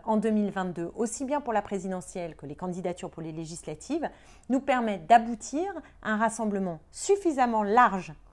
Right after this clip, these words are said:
euh, dans la société et sur le plan politique, en ayant une cohérence assumée.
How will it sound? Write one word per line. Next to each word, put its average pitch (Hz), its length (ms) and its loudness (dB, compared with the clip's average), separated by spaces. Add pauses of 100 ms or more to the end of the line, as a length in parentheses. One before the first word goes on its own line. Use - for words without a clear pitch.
(360)
euh, 165 200 -8
dans 226 200 4
la 226 120 6
société 175 680 -8 (880)
et 175 80 -6
sur 170 160 -6
le 156 80 -4
plan 160 180 -8
politique, 214 600 -6 (600)
en 330 340 8
ayant 220 440 2
une 180 160 -6
cohérence 170 580 -4 (140)
assumée. 240 420 0